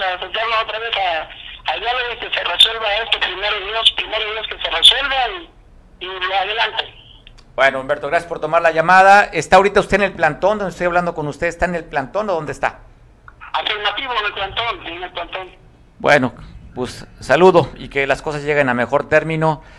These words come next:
Speaker 2: para que también ustedes se dediquen a trabajar. Me imagino que están dejando sus tierras, las actividades para hacer esta presión.
Speaker 1: Así es, señor, señor. Gracias.
Speaker 2: Abra-
Speaker 1: Gracias por darnos la atención y el espacio. Y, este, pues seguimos en lucha, seguimos en lucha.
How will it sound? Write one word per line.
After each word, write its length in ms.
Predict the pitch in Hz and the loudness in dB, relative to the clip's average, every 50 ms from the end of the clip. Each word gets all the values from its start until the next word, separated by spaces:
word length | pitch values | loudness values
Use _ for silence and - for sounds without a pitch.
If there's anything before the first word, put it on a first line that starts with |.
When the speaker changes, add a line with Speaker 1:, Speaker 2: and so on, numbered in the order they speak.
| - - - - | -20 -20 -14 -6
Speaker 2:
para 180 | - 117 117 120 | -2 0 0 0
que 120 | 120 117 | -2 0
también 200 | 120 - 135 156 | -4 -2 -2 -2
ustedes 280 | 151 - - 151 147 - | -6 -4 -4 -4 -4 -4
se 100 | 135 127 | -6 -6
dediquen 300 | 135 143 139 147 143 131 | -8 -8 -6 -4 -2 -2
a 120 | 123 117 | -2 -2
trabajar. 440 | 117 117 117 117 110 - - 180 175 | 0 2 2 2 2 2 0 -2 -2
Me 40 | 156 | -2
imagino 400 | 127 117 110 110 139 139 139 - | -4 -4 -4 -6 -4 -6 -6 -6
que 80 | - | -6
están 220 | 117 - 131 131 127 | -6 -4 -4 -2 -2
dejando 340 | 127 113 127 123 131 131 113 | -4 -4 -4 -4 -4 -4 -8
sus 220 | 110 107 - - | -14 -18 -18 -8
tierras, 280 | 120 131 143 147 135 123 | 0 2 2 2 2 -2
las 140 | 117 101 | -6 -10
actividades 600 | 110 98 - 113 104 110 113 123 131 139 139 127 - | -12 -14 -14 -16 -16 -10 -4 -4 -2 -2 -4 -6 -8
para 220 | - 117 107 104 | -6 -4 -4 -4
hacer 240 | 104 - 120 120 123 | -6 -6 -8 -8 -8
esta 260 | 123 117 - 110 104 | -8 -6 -6 -8 -6
presión. 400 | - 107 104 - 156 156 123 107 - - - - - _ _ _ _ _ - _ _ _ - - | -6 -8 -8 -6 -6 -6 -6 -8 -14 -20 -20 -20 -20 _ _ _ _ _ -20 _ _ _ -10 -4
Speaker 1:
Así 220 | - 165 170 - 240 240 254 254 | -2 0 0 0 0 0 -4 0
es, 60 | - | 0
señor, 480 | - 214 208 220 233 233 208 190 180 - | -2 -2 -2 -4 -2 -2 -2 -4 -6 -10
señor. 360 | 196 196 202 214 208 185 160 - - - - | -8 -6 -6 -6 -6 -6 -4 -4 -4 -4 -4
Gracias. 480 | - - 311 339 254 - - 175 170 - - - - - - | -4 -2 -2 -2 -2 -2 -4 -4 -6 -10 -12 -16 -16 -16 -8
Speaker 2:
Abra- 140 | - - - | -2 0 0
Speaker 1:
Gracias 240 | - - - 233 - | 0 0 -2 -6 -8
por 140 | - 196 185 | -6 -6 -4
darnos 420 | 180 175 190 208 226 226 214 202 | -4 -4 -4 -4 -4 -4 -6 -6
la 80 | 196 196 | -6 -6
atención 400 | 196 - 180 170 - 226 233 226 | -6 -6 0 0 0 2 0 -2
y 160 | 220 208 190 | -6 -8 -8
el 80 | 170 175 | -10 -10
espacio. 580 | 175 - - - 226 240 233 233 226 214 214 - - - - - - - - - | -12 -10 -6 -6 -6 -4 -4 -6 -6 -6 -10 -14 -18 -20 -20 -20 -20 -20 -18 -16
Y, 60 | 170 | -14
este, 520 | 170 175 170 160 - - - 156 160 160 151 - | -12 -10 -10 -12 -12 -12 -12 -10 -10 -10 -10 -10
pues 120 | 185 180 | -8 -4
seguimos 280 | 202 214 - 277 269 254 | -4 -2 -2 -2 -4 -4
en 300 | 247 247 226 233 247 247 | -4 -4 -6 -6 -6 -6
lucha, 260 | 247 220 170 151 131 - | -6 -6 -6 -6 -8 -8
seguimos 340 | 170 180 202 220 214 196 - | -8 -8 -8 -8 -8 -10 -10
en 120 | 196 196 | -10 -12
lucha. 320 | 208 208 - - 156 139 | -12 -10 -8 -8 -8 -8